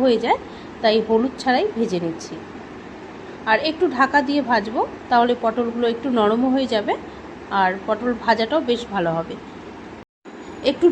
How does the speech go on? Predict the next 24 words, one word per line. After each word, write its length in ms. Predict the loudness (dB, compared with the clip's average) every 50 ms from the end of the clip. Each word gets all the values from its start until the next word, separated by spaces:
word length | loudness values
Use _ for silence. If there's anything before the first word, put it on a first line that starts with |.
| 6
ঢাকা 200 | 4 4 6 6 4
দিয়ে 120 | 4 4 2 2
রাখছি। 220 | 2 2 0 0 2 6 6
আর 80 | 6 4 4 0 0
এদিকে 280 | 0 0 0 2 0 0 0 -2 -8 -12 -14 -14 -14 -14 -14 -16 -16 -16 -14 -14 -12 -4 0
দেখুন, 220 | 0 0 2 2 0 0 -2 -12 -14 -14 -8
কুকারের 400 | -6 -4 2 4 4 6 6 4 2 2
গ্যাস 160 | 2 0 0 0 -2
কিন্তু 180 | -4 -4 -2 -4 -6 -4
পুরো 160 | 0 0 0 2 4
বেরিয়ে 280 | 2 2 2 2 0 0 0
গেছে। 240 | 0 -2 0 -2 -4 -4 -4 -6 -14 -14 -14 -14 -14 -14 -14 -14 -14 -14 -8 -4
আর 60 | -4 2 6
ডালটা 240 | 6 6 6 4 2 0
এখন 120 | 2 2 2 4 4
দেখে 180 | 2 2 0 0 -2
নিচ্ছি। 260 | -2 -4 -6 -12 -12 -12 -12 -14 -14 -14 -14 -14 -16 -16 -14 -8 -4 -2
দেখুন, 180 | 2 4 6 8 8
ডাল 140 | 8 8 6 4 0
কিন্তু 220 | -2 0 0 -2 -2 -2 -4 -10 -14 -12 -10 -2
সেদ্ধ 260 | 0 0 0 2 2 2 4 6
হয়েছে, 300 | 6 4 2 2 0 -4 -4 -2 -2 -2
আবার 180 | 0 0 0 0 2 4
গোটাও 320 | 2 4 6 6 4 6